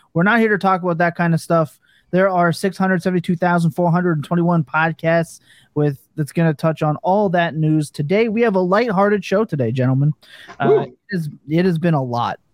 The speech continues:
Speaker 1: Um, from insane injuries on national television, almost had it happen again last night.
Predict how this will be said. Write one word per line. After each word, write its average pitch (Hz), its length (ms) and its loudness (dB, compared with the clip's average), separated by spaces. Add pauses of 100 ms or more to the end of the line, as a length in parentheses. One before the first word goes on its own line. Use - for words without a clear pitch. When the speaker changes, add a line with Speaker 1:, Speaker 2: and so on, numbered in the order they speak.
Speaker 1:
Um, 123 480 0 (100)
from 139 720 -2
insane 170 440 0
injuries 170 540 2
on 143 160 -2
national 151 400 0
television, 160 500 0
almost 151 440 0
had 147 120 0
it 143 80 -4
happen 135 300 -2
again 139 420 2 (520)
last 151 340 0
night. 151 360 0